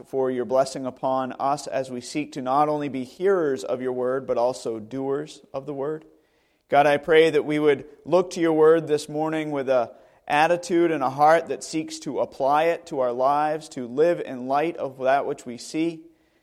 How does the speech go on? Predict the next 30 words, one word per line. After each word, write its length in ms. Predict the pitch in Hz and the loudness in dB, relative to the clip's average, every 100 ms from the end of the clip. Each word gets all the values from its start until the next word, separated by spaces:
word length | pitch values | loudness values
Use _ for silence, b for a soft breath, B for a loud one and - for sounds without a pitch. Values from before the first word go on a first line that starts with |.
| b b | b b
And 120 | 120 | -2
God, 240 | 135 135 135 | 4 4 2
not 380 | 143 156 147 | 0 0 -2
just 360 | 143 143 143 - | -2 -4 -4 -12
to, 440 | 143 127 123 120 - - | -10 -6 -6 -8 -14 -8
uh, 180 | 113 107 | -4 -4
learn 540 | 139 160 160 156 147 | 0 0 0 -4 -6
new 180 | 160 151 | -6 -8
facts, 480 | 156 147 131 110 - | -2 0 0 -4 -8
but 180 | 131 | -8
instead 720 | 127 127 - 156 139 127 113 - b b b | -8 -10 -8 -2 2 2 -2 -10 b b b
grow 220 | 143 131 | 2 2
closer 460 | - 151 160 160 143 | 2 2 2 2 -12
to 160 | - | -10
you 240 | 113 120 117 | -10 -8 -10
through 320 | - 135 127 | -8 -4 -2
it. 140 | 104 | -2
God, 200 | 135 135 | 0 2
I 120 | 147 147 | 2 0
pray 260 | 180 165 | 2 2
that 140 | 170 156 | 2 0
we 100 | 156 | -2
would 100 | 147 | 0
worship 460 | 147 151 160 160 | 0 0 -2 -6
you 140 | 165 135 | -4 -6
in 80 | |
spirit 680 | 131 - 165 170 196 - - b b b | -8 -6 -2 0 0 -4 -16 b b b
and 160 | 143 143 | -6 -6
in 100 | 139 | -8
truth. 480 | - 175 226 233 | -2 2 2 -2